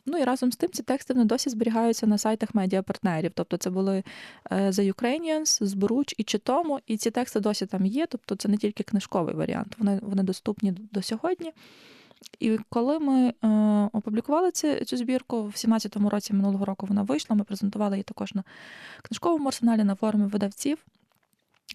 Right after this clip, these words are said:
Цьогоріч ми, е, зрозуміли, що дуже важливо, аби був, е,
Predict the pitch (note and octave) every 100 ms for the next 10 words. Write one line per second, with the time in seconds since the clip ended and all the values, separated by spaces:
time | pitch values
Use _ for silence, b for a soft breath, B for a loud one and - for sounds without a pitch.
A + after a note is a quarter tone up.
0 | - C4+ C4+ A#3 - A3 G#3+ G#3 G#3+ G3+
1 | G3 F#3+ G#3 A3 A#3 A3 - G3+ A#3 G#3+
2 | G3+ G#3+ G#3 G3+ - - G3+ - - G3